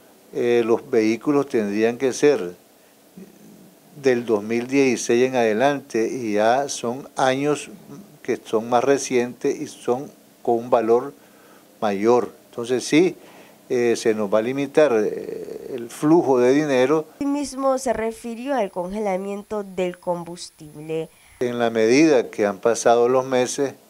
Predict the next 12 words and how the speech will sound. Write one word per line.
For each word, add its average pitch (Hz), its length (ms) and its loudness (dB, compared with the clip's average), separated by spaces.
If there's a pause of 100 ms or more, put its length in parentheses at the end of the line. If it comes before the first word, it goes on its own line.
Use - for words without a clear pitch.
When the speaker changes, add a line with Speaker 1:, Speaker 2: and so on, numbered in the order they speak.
(720)
Speaker 1:
eh, 113 260 2
han 120 160 -2
habido 123 380 4
algunas 107 440 0
bajas 120 440 2 (560)
en 120 140 -2
el 110 160 -2
crudo 120 360 0
internacionalmente, 123 1200 -2
que 110 240 -6
pudiera 123 760 2
ser 139 340 2